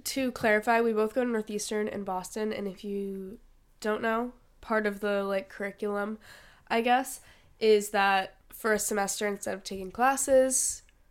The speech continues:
or I guess six months it would be, you take a semester off of school and do a six-month internship, so it would go into the summer. But that's what we're both doing right now.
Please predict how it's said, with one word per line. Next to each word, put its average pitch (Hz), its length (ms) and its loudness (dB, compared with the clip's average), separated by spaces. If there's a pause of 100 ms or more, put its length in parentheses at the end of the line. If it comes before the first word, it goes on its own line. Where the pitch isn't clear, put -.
or 208 100 2
I 196 60 -2
guess 196 140 -4
six - 340 -4
months - 280 -6
it - 40 -10
would - 140 -10
be, - 100 -10
you 233 120 -8
take 202 220 -6
a 190 40 -10
semester - 520 -6
off - 160 -8
of 214 120 -14
school 190 460 -4
and 190 160 -6
do 185 140 -6
a 185 60 -8
six-month - 600 -6
internship, - 500 -12
so - 140 -10
it - 60 -8
would 214 160 -12
go - 260 -10 (520)
into 202 180 -8
the 190 60 -8
summer. - 340 -8 (140)
But 190 240 -2
that's 202 340 0
what 196 320 -2
we're 202 160 -4
both 190 540 -6 (420)
doing 185 180 -12
right 190 160 -14
now. 330 140 -10